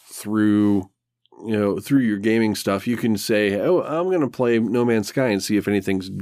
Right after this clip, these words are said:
you know, different." Uh, and there's still a lot of creative mode shit that's really, really interesting in it. So, eh,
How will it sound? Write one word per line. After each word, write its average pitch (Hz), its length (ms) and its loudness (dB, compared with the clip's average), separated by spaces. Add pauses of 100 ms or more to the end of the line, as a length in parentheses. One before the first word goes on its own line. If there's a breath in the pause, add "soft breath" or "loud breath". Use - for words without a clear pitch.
(140)
you 101 140 -4
know, 90 100 0
different." 90 460 -4 (500 soft breath)
Uh, 85 320 -4
and 101 280 -2
there's 98 640 -2 (120)
still - 280 -2
a 110 60 4
lot 98 200 0
of 90 120 -6
creative 101 480 0
mode 87 260 -6
shit - 240 -4
that's - 480 -10
really, 92 720 -4 (220)
really 101 580 -2 (240)
interesting 87 680 -10
in 67 120 -12
it. 58 140 -12 (220)
So, 64 380 -12 (1600 soft breath)
eh, 165 400 -6